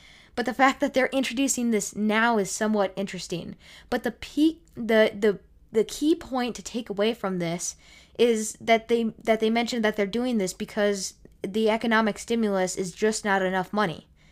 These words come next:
It, and I think that's something that we can all agree on at this point,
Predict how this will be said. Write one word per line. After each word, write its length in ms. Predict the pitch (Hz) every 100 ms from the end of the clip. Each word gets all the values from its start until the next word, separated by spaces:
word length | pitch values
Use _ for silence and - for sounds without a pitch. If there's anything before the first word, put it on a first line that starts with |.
| _ _ _ _ _ -
It, 320 | 214 220 - _ _ _ -
and 160 | 226
I 80 | 233
think 200 | 262 302
that's 160 | 294 285
something 280 | 269 269 254
that 120 | 240
we 80 | 226
can 160 | 233 226
all 200 | 254 294
agree 280 | 208 202 190
on 260 | 185 180 -
at 180 | 202 202
this 140 | 190
point, 420 | - 254 180 -